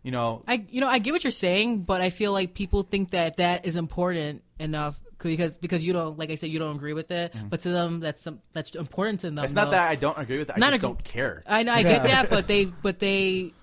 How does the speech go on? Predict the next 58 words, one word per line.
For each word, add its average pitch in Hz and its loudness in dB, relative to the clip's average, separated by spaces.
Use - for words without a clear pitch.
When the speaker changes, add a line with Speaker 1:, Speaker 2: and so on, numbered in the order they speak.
Speaker 2:
deal 185 2
with 180 0
this 175 -4
every 160 -6
day. 165 -2
You 151 -4
know 156 -6
what 160 -4
I 160 -4
mean? 165 -4
It's 165 -6
Speaker 1:
I - -12
Speaker 2:
kind 170 -4
Speaker 1:
don't 165 -2
Speaker 2:
of, - -18
Speaker 1:
care. - -20
Speaker 2:
I 233 6
don't 196 4
Speaker 3:
Yeah, 156 2
Speaker 2:
know. 156 2
Speaker 3:
but, 247 6
like, 220 6
that's 220 4
one 226 10
of 220 4
Speaker 1:
I 226 6
don't 226 8
Speaker 3:
those, 180 2
Speaker 1:
care. 202 4
Speaker 3:
like, - -4
we 180 2
have 190 6
to 175 2
deal 175 6
with 165 4
being 165 4
Mexican 180 -2
every 120 0
day. 113 0
Speaker 1:
Yeah, 113 0
Speaker 3:
We 135 2
Speaker 1:
I - 4
Speaker 3:
have 139 0
to 151 -4
Speaker 1:
don't - -2
Speaker 3:
deal 147 4
with, 131 2
he 165 2
has 147 4
to 147 -4
deal 151 4
with 143 4
being 160 4
white 180 6
every 131 4
day. 113 0
No 110 0
offense. 113 2